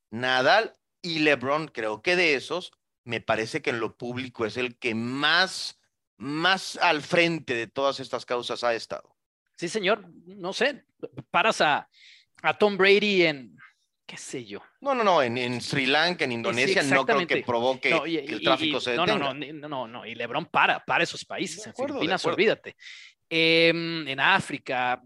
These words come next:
Speaker 1: Sí,
Speaker 2: Australia,
Speaker 1: sí,
Speaker 2: qué
Speaker 1: sí,
Speaker 2: sé
Speaker 1: por
Speaker 2: yo, tan-,
Speaker 1: supuesto.
Speaker 2: tantos lugares, tantos lugares, y Sudamérica, bueno, es, es diferente, pero es, es mucho más basquetbolero Sudamérica de lo que es en, en fútbol
Speaker 1: Indudablemente.
Speaker 2: americano.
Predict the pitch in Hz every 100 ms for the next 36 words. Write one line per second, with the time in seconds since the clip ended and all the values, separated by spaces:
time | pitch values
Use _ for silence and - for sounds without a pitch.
0 | - - - 294 320 190 185 160 277 -
1 | 165 107 - 233 196 269 269 208 160 139
2 | - 202 185 156 139 135 120 - 120 135
3 | 127 156 175 165 127 98 107 135 120 -
4 | 175 185 - 139 123 - 117 104 - 127
5 | 127 170 208 151 170 156 131 120 123 143
6 | 147 - 127 139 151 170 127 120 123 156
7 | 143 - 135 85 82 - 127 135 127 117
8 | 131 117